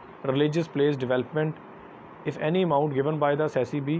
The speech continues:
assessee can claim the reduction but on the basis of some proofs। और प्रूफ्स का मतलब है कि उसके पास वैलिड जो दान किया है, डोनेशन दिया, उसका एक वैलिड प्रूफ होगा in the form of invoice, then assessee can claim the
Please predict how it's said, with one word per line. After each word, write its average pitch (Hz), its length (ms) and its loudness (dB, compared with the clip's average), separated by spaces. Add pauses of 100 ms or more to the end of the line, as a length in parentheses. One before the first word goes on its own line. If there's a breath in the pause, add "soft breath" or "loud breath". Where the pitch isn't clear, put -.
(120)
assessee 139 300 -2
can 151 180 -2
claim 131 240 -2
the 151 120 0
reduction 131 380 0
but 170 220 0
on 147 260 0
the 170 100 2
basis 135 300 0
of 151 140 0
some 165 240 -2 (140)
proofs। 170 400 2 (680 loud breath)
और 156 60 2
प्रूफ्स 151 340 2
का 180 120 2
मतलब 160 320 0
है 175 60 2
कि 180 60 2
उसके 165 280 0
पास 160 260 0
वैलिड 143 500 0 (300)
जो 151 120 4
दान 127 300 2 (100)
किया 151 140 2
है, 151 60 2
डोनेशन 123 400 0
दिया, 151 140 2
उसका 151 240 0
एक 151 120 0
वैलिड 139 360 2
प्रूफ 147 260 0
होगा 127 240 2
in 143 120 -2
the 147 100 2
form 131 240 0
of 139 180 -2
invoice, 127 400 2
then 160 160 2
assessee 139 340 0
can 135 180 0
claim 113 300 0
the 147 100 0